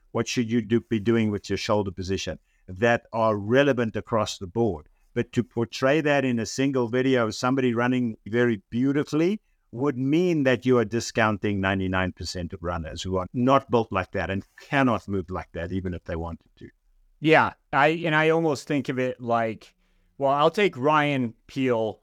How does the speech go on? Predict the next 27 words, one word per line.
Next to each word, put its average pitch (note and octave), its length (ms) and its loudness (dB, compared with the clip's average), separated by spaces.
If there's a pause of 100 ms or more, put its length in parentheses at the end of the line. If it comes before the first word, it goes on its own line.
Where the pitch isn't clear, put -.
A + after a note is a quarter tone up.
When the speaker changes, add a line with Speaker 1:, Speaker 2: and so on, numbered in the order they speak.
Speaker 2:
Uh, A#2 180 -6
we C3 120 0
gotta C#3 300 2
have B2+ 240 0
him B2+ 160 0
on B2 160 2
the G#2 80 -4
podcast, A#2+ 580 2
tell A#2+ 220 2
his A#2 180 0
story, G2+ 400 2
right? A2 260 0
So B2 180 0
he's C3+ 320 0 (480)
training E3 320 4
for - 100 -4
the D3+ 100 2
Chicago C#3+ 540 0
Marathon. D#3 800 2 (120)
He's, A#2+ 460 -4 (160)
uh, A2 220 2
gonna B2 200 0
be A#2 140 -2
forty-five C#3 800 0
when A#2 140 -4
he A2 120 -6
competes, F3 680 -2